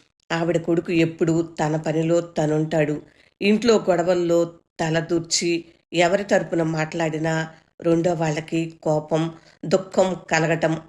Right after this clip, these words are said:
అనివార్యమని అతనికి తెలుసు. అందుకే ఇద్దరికీ దూరంగా ఎప్పుడూ తన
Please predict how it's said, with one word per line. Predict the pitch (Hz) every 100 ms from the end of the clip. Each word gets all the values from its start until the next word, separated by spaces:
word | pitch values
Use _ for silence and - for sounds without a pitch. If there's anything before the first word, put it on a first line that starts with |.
| -
అనివార్యమని | 156 160 165 156 156 151 156 170 - -
అతనికి | 160 160 151 151 156 160
తెలుసు. | 160 156 143 156 165 - - _ - -
అందుకే | 202 220 247 226
ఇద్దరికీ | 175 165 202 202 196 170
దూరంగా | - 165 170 165 165 160 160 - _ -
ఎప్పుడూ | 185 185 208 190
తన | 190 - 160 156